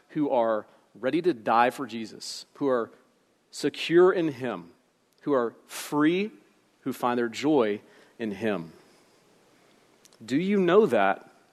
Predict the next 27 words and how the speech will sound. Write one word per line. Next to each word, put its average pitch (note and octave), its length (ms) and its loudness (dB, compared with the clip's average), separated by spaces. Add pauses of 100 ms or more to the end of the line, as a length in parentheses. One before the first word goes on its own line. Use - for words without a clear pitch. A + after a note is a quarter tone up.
(240)
freedom? E3+ 460 -2 (560)
Do C3 100 -8
you D3 140 -2
know D3 240 4
that C3 240 4
joy? A2 400 -4 (1500)
Maybe D3 280 2
right E3+ 220 4
now D#3 160 2
you D3+ 180 -2
feel E3 380 2
a - 20 0
bit B2 180 -2
like A2+ 300 -2 (880)
Captain C3 380 -2
Jack C#3 220 0
Sparrow. A#2 560 -2 (1040)
Your A#2 100 -4
compass - 460 -2
is - 400 -8 (240)
spinning. - 480 0 (520)
You B2+ 60 -10
don't C#3+ 120 0
know C3+ 100 4
what C#3 160 2
you G#2 80 -8
want. F2+ 240 -10